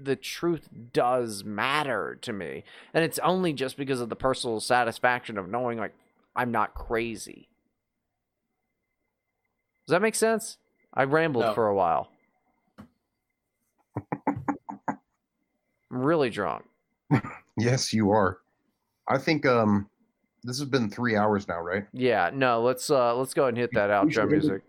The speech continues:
Speaker 3: on a high note so people don't say, "Well, fuck this podcast," right?
Speaker 1: Oh, no, fuck this podcast.
Speaker 2: I gotta
Speaker 1: Uh,
Speaker 2: go take a shit, so.
Speaker 1: Yeah,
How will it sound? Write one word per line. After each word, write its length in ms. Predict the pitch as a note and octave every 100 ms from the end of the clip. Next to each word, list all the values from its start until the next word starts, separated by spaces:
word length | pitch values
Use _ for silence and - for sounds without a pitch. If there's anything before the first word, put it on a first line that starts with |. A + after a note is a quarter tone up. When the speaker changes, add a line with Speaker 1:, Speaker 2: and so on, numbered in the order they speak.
| B2 -
Speaker 3:
on 120 | A#2+
a 60 |
high 200 | G2+ B2+
note 300 | B2 F#2+ -
so 100 | -
people 300 | G2+ A#2 G#2
don't 340 | G2+ G2+ F#2+ -
say, 220 | G2 F#2
"Well, 180 | F2 E2+ -
fuck 200 | G2+ -
this 100 | -
podcast," 520 | - F2+ E2+ D2+ D2
right? 180 | E2 F2 - - - -
Speaker 1:
Oh, 180 | E3+ C3+
no, 220 | C#3 G#2+
fuck 240 | E3 E3+
this 160 | C3+ -
podcast. 640 | G2 E2 - G#1+ - - - -
Speaker 2:
I 300 | C#3+ C3 B2+
gotta 180 | D#3 B2+
Speaker 1:
Uh, 40 |
Speaker 2:
go 120 | G#2+
take 240 | G#2 B2 F#2
a 40 |
shit, 400 | - - A#2 - - -
so. 340 | F#2+ F2 - - - -
Speaker 1:
Yeah, 180 | D3+